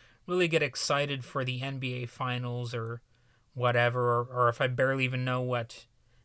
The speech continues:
defense entails, you know what I'm saying? Um, <laughs> they,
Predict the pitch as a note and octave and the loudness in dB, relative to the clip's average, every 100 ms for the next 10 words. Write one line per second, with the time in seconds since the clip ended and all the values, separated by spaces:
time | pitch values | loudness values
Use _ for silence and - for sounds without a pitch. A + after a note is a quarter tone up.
0 | - B2+ C#3+ A#2+ C3+ A#2 A#2 B2 A#2+ - | -8 -2 -2 0 -2 -2 -2 -4 -4 -2
1 | B2 A#2 A#2 A#2+ B2+ B2+ A#2+ A#2+ A#2+ B2+ | -2 -2 -4 -2 -2 -2 -4 -4 -6 -8
2 | B2 C3 - _ _ _ _ _ C#3 - | -8 -10 -16 _ _ _ _ _ -4 -2
3 | - C#3+ - - - - - - C#3+ | -2 -6 -8 -20 -20 -20 -12 -8 -8